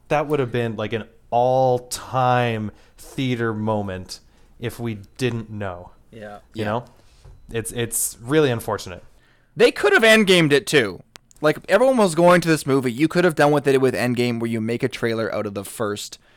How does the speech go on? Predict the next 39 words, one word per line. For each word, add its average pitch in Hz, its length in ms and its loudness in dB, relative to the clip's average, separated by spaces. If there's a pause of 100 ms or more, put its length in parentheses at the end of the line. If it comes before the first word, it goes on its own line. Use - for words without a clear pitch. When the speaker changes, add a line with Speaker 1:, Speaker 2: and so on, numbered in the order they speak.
(260)
Speaker 3:
like, 120 180 -8
beginnings. 101 600 -8
Like, 117 160 -10
you 135 60 -8
could 156 180 -4
have 143 120 0
Speaker 2:
Yeah. 123 120 -6
Speaker 3:
found 123 600 0 (640)
a 120 140 4
way. 110 540 -8 (500)
Speaker 2:
Yes. 98 120 -20
Speaker 3:
But 113 200 -2
they, 110 380 -2 (360)
you 120 80 -10
know, 107 240 -10 (220)
they 120 100 -6
decided 120 520 -2
against 107 320 -10
it 113 60 -8
for - 120 -14
whatever 107 280 -8
reason. 104 260 -10
It 117 140 -6
was 131 120 -6
probably 170 380 2
still 139 220 -2
a 135 40 -2
smart 123 300 -6
move 117 320 -6
to 117 100 -14
not 110 260 -8
put - 180 -10
the 107 100 -6
other 110 120 -6
Spider-Man 120 440 -4
in 123 40 -10
the 123 60 -8
trailer, 135 340 -4
but 110 260 -6